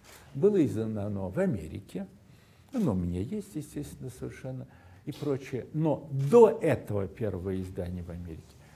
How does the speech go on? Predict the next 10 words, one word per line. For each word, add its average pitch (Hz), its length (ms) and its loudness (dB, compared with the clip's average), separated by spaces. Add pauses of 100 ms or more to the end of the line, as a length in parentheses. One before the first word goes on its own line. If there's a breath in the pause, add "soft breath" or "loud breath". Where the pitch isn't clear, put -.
(140 loud breath)
появилось 233 540 8
вот 247 280 4
такое, 104 580 2 (440)
вот 107 200 -4
с - 80 -14
портретом, 110 600 -4
такой 127 300 0
маленький 170 640 0 (480 loud breath)
чет-, - 420 -4
четырехтомник 139 1000 2